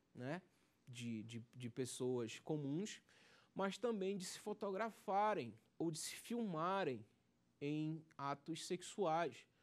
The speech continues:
ou simplesmente de se fotografarem, é, no espelho, né, nuas, né,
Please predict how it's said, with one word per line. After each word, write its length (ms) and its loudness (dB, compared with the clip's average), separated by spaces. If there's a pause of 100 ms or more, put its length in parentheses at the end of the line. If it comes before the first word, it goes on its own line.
(320)
ou 160 4
simplesmente 800 -4
de 80 -8
se 120 -8
fotografarem, 1000 0 (680)
é, 600 2
no 100 0
espelho, 800 4 (160)
né, 320 -6
nuas, 800 4
né, 280 -8